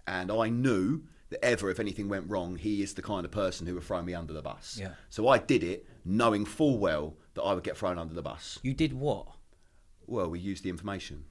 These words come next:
Speaker 1: to get money out of him.
Speaker 2: Ah, okay. So you used information
Speaker 1: We said, We'll go
Speaker 2: to
Speaker 1: to
Speaker 2: get
Speaker 1: the
Speaker 2: money out of your mate, otherwise you're gonna bubble up his dad about
Speaker 1: No,
Speaker 2: sex
Speaker 1: no,
Speaker 2: offences.
Speaker 1: no, no.
Speaker 2: No.
Speaker 1: We, we used it. He, the, my mate brought me the bit of work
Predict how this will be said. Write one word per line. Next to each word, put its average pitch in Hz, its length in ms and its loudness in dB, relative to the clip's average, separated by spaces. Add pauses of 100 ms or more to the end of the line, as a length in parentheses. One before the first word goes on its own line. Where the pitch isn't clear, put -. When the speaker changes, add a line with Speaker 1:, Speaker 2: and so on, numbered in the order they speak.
(260)
Speaker 1:
to - 100 -14
get 85 140 -8
money 85 220 -8
out 73 100 -12
of 69 80 -16
him. 76 120 -16 (960)
Speaker 2:
Ah, 127 540 -2 (120)
okay. 104 280 -4
So - 120 -4
you 120 60 -2
used 143 280 0
information 139 400 0
Speaker 1:
We 139 80 6
said, 123 320 4
We'll 110 80 4
go 143 120 6
Speaker 2:
to 139 40 10
Speaker 1:
to 135 80 8
Speaker 2:
get 139 80 8
Speaker 1:
the 127 60 4
Speaker 2:
money 160 340 6
out 131 80 2
of 139 80 0
your 143 180 6
mate, 127 460 4
otherwise 117 400 2
you're 117 80 -2
gonna 117 120 0
bubble 120 280 0
up 110 80 -6
his 110 80 -8
dad 113 240 0
about 101 100 -2
Speaker 1:
No, 226 120 6
Speaker 2:
sex 165 220 6
Speaker 1:
no, 190 200 4
Speaker 2:
offences. 185 40 6
Speaker 1:
no, 175 140 4
no. 160 140 4 (100)
Speaker 2:
No. 85 60 2 (200)
Speaker 1:
We, 156 200 6
we 151 160 2
used 175 320 2
it. 120 80 2
He, 160 100 4
the, 151 220 2
my 180 200 2
mate 165 320 2
brought 147 240 4
me 127 160 2
the 117 80 0
bit 127 160 4
of 117 60 2
work 110 480 0